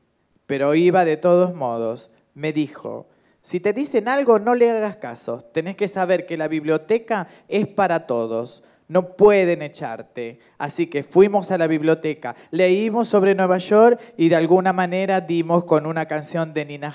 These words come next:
Hagen. No sé si alguno conoce Nina Hagen, yo, nosotras es de nuestra época,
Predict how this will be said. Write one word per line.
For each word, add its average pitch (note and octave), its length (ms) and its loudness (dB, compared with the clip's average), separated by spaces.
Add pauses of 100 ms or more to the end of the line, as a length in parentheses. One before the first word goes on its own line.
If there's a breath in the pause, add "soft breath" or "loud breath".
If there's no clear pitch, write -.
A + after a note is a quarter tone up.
Hagen. A#2 560 -14 (840)
No C3 120 -18
sé D3 120 -12
si C#3 120 -8
alguno C3 340 -8
conoce C3 380 -12
Nina B2+ 280 -16
Hagen, B2+ 300 -10
yo, A#2 340 -14 (320 soft breath)
nosotras C3+ 460 -8
es B2+ 60 -12
de C3 100 -10
nuestra B2 340 -12
época, B2 420 -14